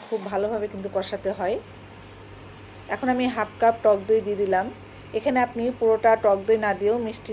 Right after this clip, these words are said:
দই দিতে পারেন মিলিয়ে। যেহেতু আমি বাদাম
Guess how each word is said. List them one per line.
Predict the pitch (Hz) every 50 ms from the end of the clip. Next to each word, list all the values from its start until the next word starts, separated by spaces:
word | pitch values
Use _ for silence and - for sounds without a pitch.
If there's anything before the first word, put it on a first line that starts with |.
| 208 190
দই | 208 208 208 208 202 - - - - 190
দিতে | 190 196 208 208 190
পারেন | 190 180 185 214 262 - - - - - - - - - - - - - - 185
মিলিয়ে। | 196 196 196 185 196 226 - - - - - - - - - - - - - - - - - - - - - - - - - - - - - - - - - - - - - - - - - - - - - - - - - - - - - -
যেহেতু | 190 220 233 233 247 240
আমি | 240 240 233 220
বাদাম | 220 196 185 214 214